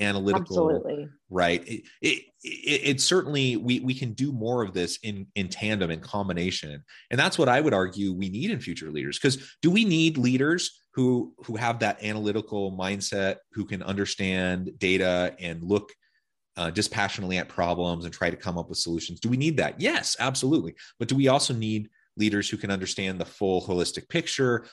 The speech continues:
Speaker 1: understand not only the business case, but the human case and the ethical considerations behind decisions? Absolutely, we do. And so
Speaker 2: Yep.
Speaker 1: this emotional con-, intelligence piece, is it gonna look and manifest itself a little bit differently for every person? Yes.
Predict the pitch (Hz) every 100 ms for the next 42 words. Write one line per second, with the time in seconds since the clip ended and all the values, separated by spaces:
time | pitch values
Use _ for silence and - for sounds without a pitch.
0 | - 95 92 - 95 90 87 95 98 92
1 | 87 82 107 117 104 - 107 101 - -
2 | - 107 104 95 104 95 92 - 80 -
3 | 95 98 95 90 - 85 87 85 82 82
4 | 87 82 82 - - - - - 92 92
5 | 90 82 101 98 101 101 - _ _ -
6 | 110 117 - 143 160 202 123 98 80 76
7 | 69 67 - - _ 120 123 - 123 120
8 | 123 131 123 131 131 131 127 - - 104
9 | - 113 120 110 90 - 123 92 - 113
10 | 113 135 143 131 113 151 196 196 110 120
11 | 127 131 123 - - - 113 - 104 101
12 | 90 98 107 101 104 98 92 92 - 156
13 | 135 135 110 85 76 98 196 - -